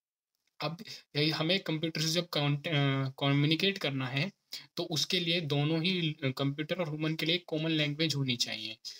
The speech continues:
उसी हुम-, common language को हम कंप्यूटर language के नाम से जानते हैं। जैसे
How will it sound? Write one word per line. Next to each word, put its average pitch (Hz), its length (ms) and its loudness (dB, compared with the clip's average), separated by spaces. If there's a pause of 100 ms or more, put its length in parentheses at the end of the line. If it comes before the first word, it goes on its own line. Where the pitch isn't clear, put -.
(200)
उसी 143 460 2
हुम-, 147 600 4
common 160 260 2
language 147 440 2
को - 100 10
हम - 60 12
कंप्यूटर 147 440 6
language 135 420 2
के 151 100 -4
नाम 131 180 -2
से 127 120 -4
जानते 113 400 -8
हैं। 113 240 -10
जैसे 151 380 -2